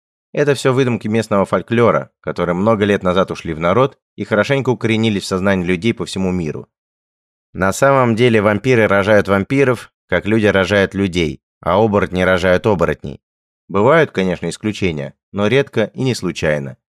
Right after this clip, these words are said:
Для этого нужно очень сильное колдовство и штучные артефакты, как, например, этот. Поэтому я спокойно женюсь на обычной девушке и не думаю, что смерть разлучит нас через какие-то неполные сто лет.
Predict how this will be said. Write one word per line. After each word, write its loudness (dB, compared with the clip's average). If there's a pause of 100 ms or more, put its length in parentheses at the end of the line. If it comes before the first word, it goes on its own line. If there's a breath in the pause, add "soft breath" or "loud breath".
(480)
Для 0
этого 2
нужно 0
очень -2
сильное -2
колдовство -2
и -16
штучные -6
артефакты, -4 (420)
как, -8
например, 2
этот. -2 (880)
Поэтому 0
я 2
спокойно 0
женюсь -4
на 0
обычной -4
девушке -2 (180)
и -4
не 2
думаю, 2
что -4
смерть 0
разлучит -4
нас -4
через -6
какие-то -4
неполные -2
сто 0
лет. -2